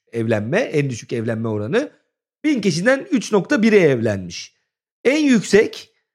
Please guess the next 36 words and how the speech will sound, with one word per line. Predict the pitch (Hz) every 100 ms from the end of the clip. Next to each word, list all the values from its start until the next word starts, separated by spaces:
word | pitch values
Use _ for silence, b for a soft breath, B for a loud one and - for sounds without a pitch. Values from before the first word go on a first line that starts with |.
| -
Kıbrıs | 220 165 139 - - - _ _ -
Cumhuriyeti | 131 135 131 123 127
olarak | 117 120 117
geçiyor. | 123 117 262
O | 302
da | 277
bin | 285 285
kişiden | 208 175 208 285
sekiz | 233 226 233
nokta | 202 196 254
dokuz, | 220 170 117
dokuz | 214 180 147
kişi | - 107 101
diyelim. | 95 85 78 _ _ _ -
Türkiye'de | 320 - 285 285 233
de |
mesela | 196 143 147 131 139
beş | 254 247 -
altı | 202 208 240
arasında | 185 151 202 254
oynuyor | 214 208 190 123
bu. | 104 -
Amerika'ya | 175 226 - 214 165
baktım, | 147 - 220 196
beş | 208 202
altı | 180 165
arasında | 202 147 - 202 226
oynuyor. | 180 156 110
Ya | 98 113
özel | 170 180 196
durumlar, | 160 151 131
işte | 127 127
pandemi | 147 160 160 185 143
var, | 165
dışarı | 156 151 170
çıkamıyorlar, | - 160 131 123 170 180